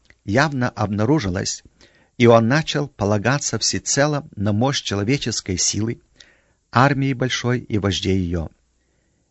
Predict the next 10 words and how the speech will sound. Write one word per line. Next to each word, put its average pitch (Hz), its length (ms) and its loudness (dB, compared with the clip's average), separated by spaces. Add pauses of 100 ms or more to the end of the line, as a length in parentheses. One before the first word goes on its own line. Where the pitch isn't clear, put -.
(100)
Перед 113 280 6
этим 139 440 2 (500)
в 107 80 -4
этой 123 240 4
главе 107 420 0 (640)
перечислены 143 880 0
сильные 127 520 0
и 107 160 -4
храбрые 113 640 -4
офицеры. - 720 -4